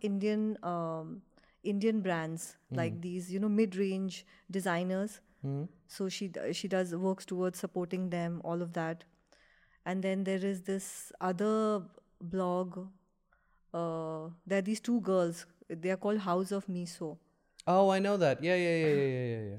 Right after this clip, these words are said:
Speaker 1: Yeah, so they also, they're also doing a fantastic job. Uh, they are supporting local brands. So both of them are, you know, one is, uh, one is with a kid and the other is, uh, you know, just newly married.
Speaker 2: Mm, mm.
Speaker 1: So, you know, some of them, they do have interesting content.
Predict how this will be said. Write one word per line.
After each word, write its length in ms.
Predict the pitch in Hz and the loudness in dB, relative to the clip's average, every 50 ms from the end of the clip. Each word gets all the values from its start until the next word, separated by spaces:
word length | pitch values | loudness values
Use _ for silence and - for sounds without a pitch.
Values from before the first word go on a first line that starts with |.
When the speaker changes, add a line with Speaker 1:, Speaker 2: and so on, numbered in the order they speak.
| 113 - - | -8 -6 -4
Speaker 1:
Yeah, 200 | 190 175 170 175 | -2 -2 -2 -4
so 140 | 175 - 226 | -4 -2 2
they 140 | 196 226 | 4 6
also, 240 | 233 240 233 - 247 | 6 6 4 2 0
they're 160 | 190 202 214 | 2 2 4
also 220 | 220 214 208 220 202 | 2 2 0 -2 -2
doing 200 | 190 190 180 190 | -2 -2 -2 -2
a 60 | 190 | -4
fantastic 540 | - 202 180 180 170 165 170 - - 180 170 | -4 -4 -2 -2 -2 -2 -4 -4 -8 -10 -8
job. 340 | 170 170 160 160 160 165 - _ _ _ _ _ _ _ _ _ _ _ _ _ _ _ _ - | -4 -4 -2 -2 -4 -6 -8 _ _ _ _ _ _ _ _ _ _ _ _ _ _ _ _ -16
Uh, 60 | - - 165 | -16 -12 -6
they 120 | 170 170 | -4 -4
are 60 | 175 | -4
supporting 420 | 170 - 175 - 180 170 170 180 170 185 | -2 -4 -4 -4 -4 -4 -4 -4 -2 -2
local 300 | 185 175 175 - 185 180 | -2 -2 -2 -2 -4 -2
brands. 440 | 170 175 170 165 160 165 170 170 - | 0 0 0 0 -2 -2 -6 -8 -8
So 340 | - 175 170 170 165 160 160 | -6 -6 -4 -4 -4 -4 -2
both 220 | 175 190 190 190 214 | 0 0 2 2 0
of 100 | 196 180 | 0 2
them 180 | 190 185 185 | 2 2 2
are, 200 | 180 175 175 175 | 2 0 2 0
you 100 | 180 185 | 0 0
know, 100 | 185 196 | 0 0
one 220 | 180 180 180 185 185 | 2 2 2 2 2
is, 240 | 185 185 175 175 - - - - - - - _ _ _ _ _ - - | -2 -2 -4 -6 -10 -20 -20 -20 -20 -20 -20 _ _ _ _ _ -20 -18
uh, 220 | - - - - 90 78 - - | -16 -14 -14 -14 -16 -16 -18 -10
one 240 | - 185 196 196 202 208 | -2 2 2 4 4 2
is 120 | 202 196 | 2 2
with 140 | 208 202 - | 0 2 2
a 40 | 208 | 0
kid 280 | 202 - 240 247 247 233 | 2 4 4 6 6 6
and 200 | 214 202 202 190 | 4 4 4 2
the 100 | 196 175 | 2 2
other 280 | 165 185 185 196 190 190 | 2 2 2 2 2 2
is, 380 | 190 185 180 180 175 170 175 180 | 2 2 2 0 -2 -2 -2 -2
uh, 380 | 170 170 165 165 165 160 156 160 | 0 0 0 -2 -2 -4 -6 -6
you 100 | 165 175 | -6 -4
know, 120 | 175 180 | -4 -4
just 280 | 175 180 190 190 - - | -2 -2 -2 -4 -4 -8
newly 460 | 131 180 185 196 208 202 196 196 196 | -6 -2 0 2 4 4 4 2 2
married. 460 | 190 180 170 165 160 156 156 151 - _ _ _ _ - | 2 2 0 0 0 0 -2 -4 -4 _ _ _ _ -2
Speaker 2:
Mm, 280 | 151 156 147 139 131 123 - - _ - | 0 0 0 0 -2 -4 -8 -12 _ -6
mm. 280 | 156 156 156 151 143 135 | -4 -4 -2 -2 -4 -2
Speaker 1:
So, 80 | 175 | 0
you 60 | 240 247 | 2 4
know, 80 | 285 | 4
some 220 | 285 - 285 277 294 | 4 6 6 8 8
of 140 | 302 262 | 6 8
them, 160 | 269 285 269 240 | 6 6 6 6
they 140 | 262 262 | 6 4
do 180 | 233 226 254 277 | 4 4 4 4
have 200 | 285 240 226 208 | 4 4 4 4
interesting 580 | 208 202 - 202 190 190 - - 214 202 202 196 | 2 0 2 0 0 0 0 -2 -2 -2 -2 0
content. 640 | 196 175 170 175 170 190 165 156 156 160 - | -2 -2 -2 -2 -2 -2 -4 -4 -4 -8 -12